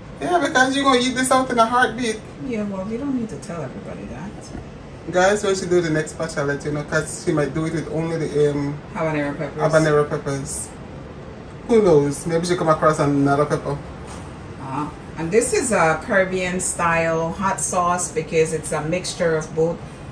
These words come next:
Speaker 2: um, the hot sauce that I like from Barbados, as well as the Trinidad hot sauce,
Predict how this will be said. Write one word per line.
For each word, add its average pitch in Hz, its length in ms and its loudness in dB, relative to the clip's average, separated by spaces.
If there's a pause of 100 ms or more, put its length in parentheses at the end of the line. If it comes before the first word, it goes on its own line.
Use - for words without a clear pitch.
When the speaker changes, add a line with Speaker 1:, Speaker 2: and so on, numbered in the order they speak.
(200)
Speaker 2:
um, 143 680 0
the 165 80 2
hot 180 240 0
sauce 165 240 2
that 156 160 0
I 151 80 0
like 156 340 2
from 160 200 -4
Barbados, 170 760 0
as 143 180 -2
well 151 160 -2
as 147 180 -2
the 127 340 -2
Trinidad 170 500 0
hot 175 260 -2
sauce, 175 560 2